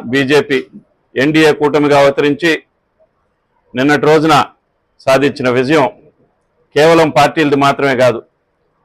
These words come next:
యావత్ ఆంధ్రప్రదేశ్ రాష్ట్ర ప్రజలది. ఎందుకనంటే, ఐదు సంవత్సరాలు రాక్షస పాలనలో నలిగిపోయి, ఏం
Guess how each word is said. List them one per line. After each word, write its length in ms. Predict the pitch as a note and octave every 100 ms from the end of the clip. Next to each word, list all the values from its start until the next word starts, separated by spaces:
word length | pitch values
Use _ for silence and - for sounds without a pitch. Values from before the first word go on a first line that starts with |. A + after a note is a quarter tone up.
| -
యావత్ 400 | A#2+ D3 D3+ D3
ఆంధ్రప్రదేశ్ 600 | C3 D3+ D3 D3+ D3 C3+
రాష్ట్ర 280 | B2+ C#3 -
ప్రజలది. 460 | A#2+ C3 D3 A#2 - _ _ _ _ _ _ _ _ -
ఎందుకనంటే, 760 | D3+ E3 D#3+ D#3+ F#3 F#3+ - -
ఐదు 240 | C3+ D#3+ E3
సంవత్సరాలు 680 | D#3+ E3 E3 F3+ D3 A2 _ _ _ - _ _ _ _ _ _ _ _ _ A#2
రాక్షస 440 | B2+ - F3+ E3
పాలనలో 500 | D3+ D#3 D#3+ D3 D3
నలిగిపోయి, 760 | C3+ C#3 D3+ D3+ D#3 D#3 D#3+ - _ _ _ _ _ _ _ _ _ _ - - _ _ _ _ _ A#2
ఏం 240 | C#3+ D#3+